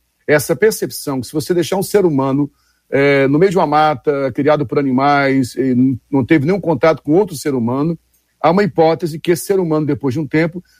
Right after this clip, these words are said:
vai estar adorando alguma coisa, uma pedra, uma rocha, o sol, a lua, porque é uma busca do, pelo transcendente, como diz Salomão,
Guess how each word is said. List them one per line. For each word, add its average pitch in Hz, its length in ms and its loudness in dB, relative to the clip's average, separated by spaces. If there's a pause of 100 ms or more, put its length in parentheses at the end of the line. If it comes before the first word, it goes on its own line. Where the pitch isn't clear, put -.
(100)
vai 156 180 2
estar 165 300 -4
adorando 175 500 0
alguma 190 240 -4
coisa, 120 300 -4
uma 131 140 -4
pedra, 135 680 2
uma 110 160 -4
rocha, 147 520 0 (480)
o 113 80 -10
sol, 156 360 0
a 127 40 2
lua, 175 400 2 (680)
porque 139 160 -6
é 180 40 0
uma 190 120 0
busca 170 400 0
do, 160 100 0
pelo 156 160 -2
transcendente, 139 800 -2 (340)
como 156 220 2
diz 135 220 0
Salomão, 135 520 2